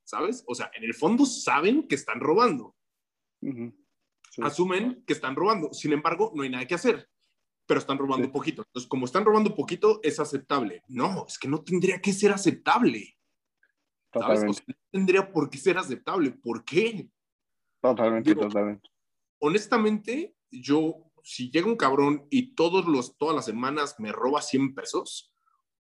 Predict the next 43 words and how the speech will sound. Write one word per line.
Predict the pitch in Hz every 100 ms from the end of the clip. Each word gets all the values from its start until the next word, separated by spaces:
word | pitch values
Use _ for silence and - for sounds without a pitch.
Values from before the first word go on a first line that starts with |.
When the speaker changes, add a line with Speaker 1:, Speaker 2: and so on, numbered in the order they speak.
| _
Speaker 1:
o | 120
sea, | 117
Speaker 2:
Ujú. |
Speaker 1:
va | 131
a |
llegar | 165 180
un |
punto | 165 151 160 175
donde | 151
voy | 131 131
a |
decir, | - 127 117
güey, | 110 143 107 - _ -
ya | 139
lo | 156
voy | 147
a |
esperar, | 143 113 123 160 -
voy | 127 123
a |
saber | - 117 -
cómo | 123 107
viene | 127 180 202 220 - _ _ _
y | 156
no | 139 135
me | 156
voy | 151 151
a | 139
dejar | 120 139
que | 143
me | 131
robe | 120 123
cien | 131 123
pesos | 131 127
porque | 110 113
ya |
me | 120
tiene | 120 110
hasta | 98
la | 90
madre, | 120 123 -
¿sabes? | - - 254 - _ _
Speaker 2:
Sí. | -